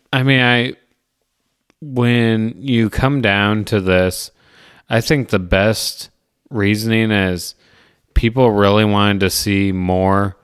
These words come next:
Boba Fett. They're fans of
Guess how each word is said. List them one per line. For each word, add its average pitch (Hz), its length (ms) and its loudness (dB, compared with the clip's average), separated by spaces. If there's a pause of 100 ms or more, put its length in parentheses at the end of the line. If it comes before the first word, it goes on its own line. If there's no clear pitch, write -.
(360)
Boba 98 440 2
Fett. 104 480 -2 (400)
They're 98 360 0
fans 104 800 -4
of 95 260 -6